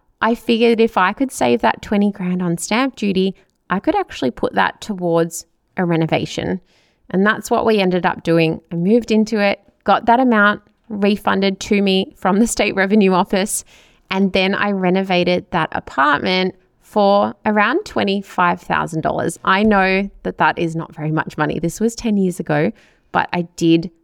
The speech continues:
a lot of project managing myself, and I did it on a shoestring budget. But I ended up then having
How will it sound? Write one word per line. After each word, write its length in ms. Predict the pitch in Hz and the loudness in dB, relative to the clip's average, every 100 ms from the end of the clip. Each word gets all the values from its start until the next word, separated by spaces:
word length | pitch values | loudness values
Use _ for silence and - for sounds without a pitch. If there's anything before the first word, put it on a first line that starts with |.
| _ | _
a 80 | 175 | -6
lot 240 | 160 156 180 | 0 0 0
of 100 | - | 0
project 420 | 170 175 175 - | 0 0 -2 0
managing 440 | 170 165 175 170 | 2 2 2 2
myself, 580 | 165 170 - 151 175 - _ _ - | 2 0 0 0 0 -4 _ _ -4
and 160 | 180 156 | 0 0
I 100 | 160 | 0
did 220 | 170 160 | 0 2
it 80 | 165 | 2
on 100 | 165 | 0
a 80 | 160 | 0
shoestring 560 | - 160 160 - 151 | 0 0 0 -2 -2
budget. 480 | 160 185 208 330 - _ _ _ _ - | 0 -2 2 2 0 _ _ _ _ -4
But 260 | 233 233 - | 0 0 -2
I 140 | 220 - | -4 0
ended 280 | 214 233 | 0 0
up 200 | 285 - | -4 -2
then 200 | - 233 | 0 0
having 480 | 226 220 214 185 220 | 0 0 0 0 -2